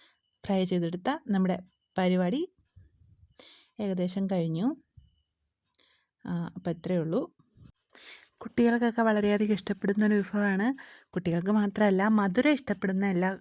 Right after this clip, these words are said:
കൂട്ടുകാർക്കും, ഉം, ഇത് ഇഷ്ടപ്പെടും.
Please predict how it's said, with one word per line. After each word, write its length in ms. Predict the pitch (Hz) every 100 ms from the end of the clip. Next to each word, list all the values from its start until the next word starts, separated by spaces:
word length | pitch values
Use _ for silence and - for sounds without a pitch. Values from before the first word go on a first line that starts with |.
| _
കൂട്ടുകാർക്കും, 680 | - 185 185 175 170 202 226 - - - _ -
ഉം, 360 | 185 180 180 180 196
ഇത് 120 | 190
ഇഷ്ടപ്പെടും. 600 | 185 - - 180 233 254